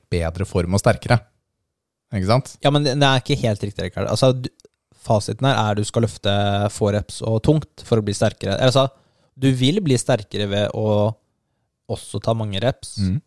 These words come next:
Speaker 2: men det optimale er få reps og tungt.
Speaker 1: Ja, det, det er det beste for, eh, styrke. Det er
Speaker 2: Men,
Speaker 1: riktig.
Speaker 2: men er du, det kommer liksom, har du trent lenge,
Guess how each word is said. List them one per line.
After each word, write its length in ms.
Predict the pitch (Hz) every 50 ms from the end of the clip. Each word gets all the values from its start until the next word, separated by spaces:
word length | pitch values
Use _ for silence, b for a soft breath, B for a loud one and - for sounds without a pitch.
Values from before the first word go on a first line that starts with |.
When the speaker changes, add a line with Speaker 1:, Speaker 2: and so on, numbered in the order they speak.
| _ _ _ _ _ _ _ _ _ _ _
Speaker 2:
men 320 | 120 120 117 117 117 120 120 123 120 - _ - _
det 500 | - 123 120 120 120 120 120 117 127 117
optimale 640 | 110 - - - 131 120 117 104 98 98 131 170 190 143
er 80 | 117 -
få 320 | - - 95 98 98 101 - _ _ -
reps 320 | 101 92 - - - -
og 300 | - 113 110 101 98 95 -
tungt. 500 | - 104 92 95 - - _ - - - _ _ _ _
Speaker 1:
Ja, 160 | - 135 139
det, 180 | 135 131 135 143 139 139 123
det 100 | 117 120
er 120 | 123 135 151
det 80 | 156 160
beste 320 | 143 131 - - - 101
for, 380 | - - - - 98 90 90 90
eh, 340 | - 95 95 92 90 87 87 -
styrke. 640 | - - - - - - 107 - - - - - 90 - -
Det 160 | - _ -
er 60 | -
Speaker 2:
Men, 80 | 139 139
Speaker 1:
riktig. 160 | 131 - 147
Speaker 2:
men 140 | 143 143 -
er 180 | 110 120 120 123
du, 520 | 123 120 120 120 123 123 123 123 123 120 - - _ _ _ _ _ _ _ _ _ _ _ _ _ _ _ _ _ _ _ _ _ _
det 100 | 147 143
kommer 240 | - 170 156 165 165
liksom, 240 | 165 151 165 151 143 -
har 200 | - 127 135 131
du 300 | 135 131 131 127 127 127
trent 400 | - - 127 123 117 123 - -
lenge, 380 | 131 127 120 113 107 107 120